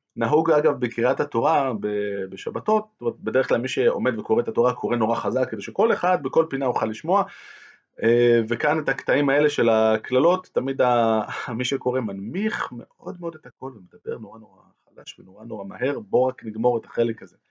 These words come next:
אה, ויפה לראות איך השפה העברית, אה, כמו כל, אה, שפה שמית באזור, כשמדובר על קללות, וואלה, יצירתיות, אה,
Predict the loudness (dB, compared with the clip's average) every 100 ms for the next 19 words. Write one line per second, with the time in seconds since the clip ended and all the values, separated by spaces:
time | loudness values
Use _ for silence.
0 | _ _ _ _ _ _ _ _ _ _
1 | _ _ _ -4 2 4 4 4 4 2
2 | 0 -8 _ _ -4 0 0 0 2 4
3 | 4 4 2 -2 -2 0 2 4 2 2
4 | 0 0 -6 0 2 2 2 2 4 2
5 | 4 4 4 2 0 0 2 4 2 2
6 | -2 -2 2 2 4 4 2 0 2 4
7 | 4 2 0 2 4 6 4 0 0 2
8 | 4 4 2 -2 0 2 4 4 2 -2
9 | 0 2 2 2